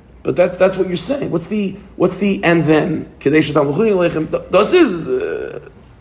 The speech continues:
uh, "Tamlichuni aleichem." When you said "Psukim U'Malchis," that is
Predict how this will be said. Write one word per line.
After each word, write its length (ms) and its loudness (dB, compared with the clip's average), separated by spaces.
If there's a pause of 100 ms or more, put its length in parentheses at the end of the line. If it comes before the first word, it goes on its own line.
uh, 100 -4
"Tamlichuni 480 2
aleichem." 460 -6 (480)
When 140 0
you 100 2
said 180 2
"Psukim 300 -2
U'Malchis," 460 0
that 260 0
is 420 0